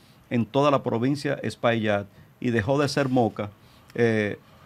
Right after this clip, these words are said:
la ciudad donde más atracos y donde más puntos de ventas de drogas existen, porque estamos también haciendo, eh, esto en conjunto con la Dirección Nacional de Control de Drogas,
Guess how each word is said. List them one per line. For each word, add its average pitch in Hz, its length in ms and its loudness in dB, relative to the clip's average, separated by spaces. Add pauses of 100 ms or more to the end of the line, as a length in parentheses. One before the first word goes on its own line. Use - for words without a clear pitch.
(360)
la 120 140 2
ciudad 127 380 4
donde 117 280 -2
más 135 260 2
atracos 117 640 -2 (240)
y - 60 -6
donde 120 240 4
más 123 220 0 (120)
puntos 147 460 -2
de 120 120 -2
ventas 131 360 -2
de 120 100 -2
drogas 123 520 -4 (460)
existen, 110 520 -2
porque 143 540 0
estamos 120 420 0
también 147 280 0
haciendo, 143 520 -2 (420)
eh, 113 260 2
esto 127 200 0
en 143 80 2
conjunto 151 460 0
con 151 120 0
la 120 80 4
Dirección 113 360 -2
Nacional 131 400 -2
de 123 100 -2
Control 117 300 -4
de 135 100 0
Drogas, 120 400 -2